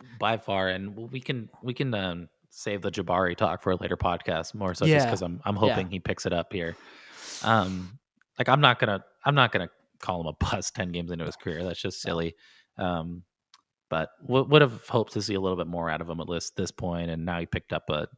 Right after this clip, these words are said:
Speaker 1: little injury, and I think he's day-to-day. So,
Speaker 2: Mm-hmm.
Speaker 1: we'll
Speaker 2: Mm-hmm.
Speaker 1: see.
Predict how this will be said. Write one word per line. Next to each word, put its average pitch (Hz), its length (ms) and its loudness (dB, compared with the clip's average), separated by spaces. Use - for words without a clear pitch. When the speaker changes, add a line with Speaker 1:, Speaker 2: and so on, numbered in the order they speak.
Speaker 1:
little 82 220 -4
injury, 82 520 -4
and 82 160 -8
I 82 40 -14
think 76 200 -16
he's - 300 -16
day-to-day. 82 600 -10
So, 82 320 -12
Speaker 2:
Mm-hmm. 131 280 0
Speaker 1:
we'll 160 100 -2
Speaker 2:
Mm-hmm. 131 100 0
Speaker 1:
see. 107 240 -2